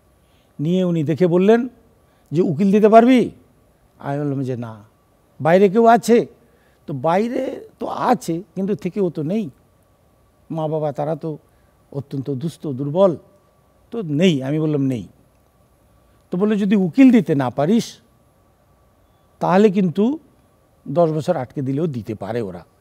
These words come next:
তিনশো সাত যে ধারাটা রয়েছে, ওটা প্রমাণ করতে পারলে, আর আমি উকিল যদি না দিতে পারি, ওরা প্রমাণ করে দিলেও দিতে পারে।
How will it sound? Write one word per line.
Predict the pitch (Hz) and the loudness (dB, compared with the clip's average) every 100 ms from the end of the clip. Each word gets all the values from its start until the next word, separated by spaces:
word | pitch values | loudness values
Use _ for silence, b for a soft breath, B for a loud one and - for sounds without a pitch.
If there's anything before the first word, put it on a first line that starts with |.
| b b b _ | b b b _
তিনশো | 190 180 175 | -6 -4 -6
সাত | - 147 127 | -4 -6 -4
যে | 143 | -8
ধারাটা | 120 131 147 | -6 -8 -8
রয়েছে, | 170 180 180 | -6 -8 -8
ওটা | 254 160 165 151 _ _ _ _ _ _ _ - | -10 -8 -8 -8 _ _ _ _ _ _ _ -2
প্রমাণ | 190 226 220 | 6 6 6
করতে | 190 - 160 | 0 -2 -4
পারলে, | - 127 143 202 _ _ _ b b - | -2 -4 -6 -10 _ _ _ b b -6
আর | 175 - | -6 -6
আমি | 135 180 226 240 269 - - | -4 2 4 4 0 -8 -6
উকিল | 180 277 247 | 0 2 4
যদি | 190 185 170 | 2 0 0
না | 160 143 | -2 -2
দিতে | 127 139 | -4 -4
পারি, | 127 147 220 _ b b _ _ _ 180 | -4 -6 -8 _ b b _ _ _ 0
ওরা | 208 | 2
প্রমাণ | 185 180 185 180 | 2 2 2 2
করে | 170 175 | 2 2
দিলেও | 147 151 190 208 | 0 2 4 4
দিতে | 127 107 | 0 -6
পারে। | 92 82 | -10 -12